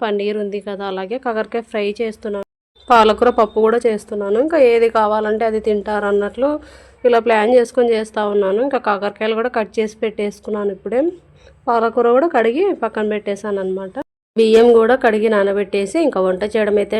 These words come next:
స్టార్ట్ చేసేసాను. ఇంకా పిల్లలు స్కూల్ వెళ్ళిన తర్వాత పనులన్నీ చేసుకోవాలి, చాలా పనులు అయితే ఉన్నాయి. ఒకటి అనుకొని మొదలు పెడితే తర్వాత ఏం జరిగిందో చూపిస్తాను. పిల్లల కోసము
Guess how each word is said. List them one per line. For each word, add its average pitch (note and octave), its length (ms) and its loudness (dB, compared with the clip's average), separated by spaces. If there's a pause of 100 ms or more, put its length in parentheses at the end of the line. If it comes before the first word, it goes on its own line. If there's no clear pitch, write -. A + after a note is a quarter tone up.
స్టార్ట్ F#3+ 320 -4
చేసేసాను. G3 600 -2 (1200)
ఇంకా A3+ 240 0
పిల్లలు A#3+ 300 4
స్కూల్ B3 360 2
వెళ్ళిన A#3+ 260 2 (100)
తర్వాత A3 340 0 (320)
పనులన్నీ G#3+ 500 -2
చేసుకోవాలి, A3 680 -4
చాలా G#3 360 -2
పనులు G#3+ 280 -2
అయితే A3 260 -6
ఉన్నాయి. G3+ 340 -4 (1040)
ఒకటి A3+ 280 0
అనుకొని B3 400 2
మొదలు A3+ 300 -4
పెడితే G#3+ 320 -2 (360)
తర్వాత G#3 260 0 (120)
ఏం A3 100 0 (100)
జరిగిందో A3 380 -6
చూపిస్తాను. G#3 600 -8 (2000)
పిల్లల A#3 320 2
కోసము A#3+ 360 2